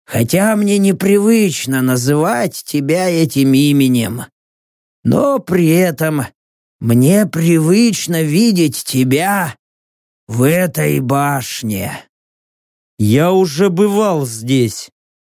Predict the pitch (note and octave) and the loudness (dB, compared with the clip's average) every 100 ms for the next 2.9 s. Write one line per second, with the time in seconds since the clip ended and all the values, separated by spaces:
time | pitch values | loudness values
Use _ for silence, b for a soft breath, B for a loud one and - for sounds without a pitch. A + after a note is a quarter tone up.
0 | _ B2+ E3 B3 C4+ C#4 E3+ C3+ B2 B2 | _ 0 0 2 0 -2 -2 -2 -2 -2
1 | B2 A2+ - - _ _ _ _ _ A#2+ | -4 -4 -8 -12 _ _ _ _ _ 0
2 | A#2+ A2 - B2 G3 B3 A#3 A#3 F3+ | 0 0 -2 0 4 4 4 4 2